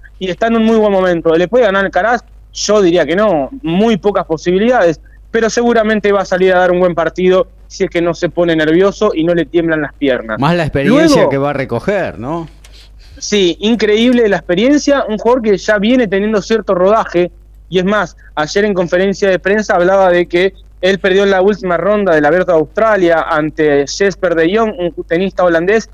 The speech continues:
Speaker 1: que enfrentó en segunda ronda a Jannik Sinner. Precisamente porque él había perdido en la última ronda, quedaba con chances de entrar como lucky loser,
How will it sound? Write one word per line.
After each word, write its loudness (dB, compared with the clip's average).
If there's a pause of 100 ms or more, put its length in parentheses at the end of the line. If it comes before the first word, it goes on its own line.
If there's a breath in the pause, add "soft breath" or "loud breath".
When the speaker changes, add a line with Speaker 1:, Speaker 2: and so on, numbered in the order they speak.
(280 soft breath)
Speaker 1:
que -2
enfrentó -2
en 0
segunda 0
ronda 0
a -2
Jannik -2
Sinner. -4 (720 soft breath)
Precisamente 0
porque -2
él 4
había 4
perdido 2
en 2
la 2
última 0
ronda, 0
quedaba 0
con -2
chances -2
de 2
entrar -2
como -2
lucky 0
loser, 0